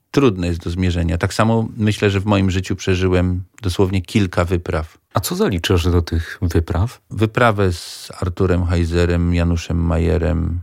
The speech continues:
Speaker 1: i Izą Heiser na Newton Topen, najwyższy szczyt Arktyki. Później wyprawę z Piotrem Pustelnikiem, Piotrem Morawskim i Wlado Sztryba na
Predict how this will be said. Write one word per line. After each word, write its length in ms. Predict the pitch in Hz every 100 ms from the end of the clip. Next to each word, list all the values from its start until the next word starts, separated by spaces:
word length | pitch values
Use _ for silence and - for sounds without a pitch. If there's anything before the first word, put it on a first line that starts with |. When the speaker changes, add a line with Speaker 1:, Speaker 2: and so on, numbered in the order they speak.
| _ _
Speaker 1:
i 240 | 90 87
Izą 240 | 85 85 85
Heiser 460 | 82 80 82 85
na 320 | 82 80 80 80
Newton 380 | 85 85 82
Topen, 400 | 82 82 - 82
najwyższy 500 | 85 80 82 82 -
szczyt 520 | 87 - 80 78 - - _
Arktyki. 840 | 87 82 - - - 110 117 127 _
Później 1000 | - 113 104 92 85 90 85 82 80 82 85 _ -
wyprawę 400 | 95 98 92 90
z 80 | -
Piotrem 540 | 98 90 92 87 87
Pustelnikiem, 800 | - 90 - 87 85 87 - 82
Piotrem 340 | 82 82 82
Morawskim 1000 | 85 85 85 82 82 - - - 82 85 82
i 220 | 82 82
Wlado 360 | 85 82 80
Sztryba 560 | 82 - - 80 73 -
na 300 | - - -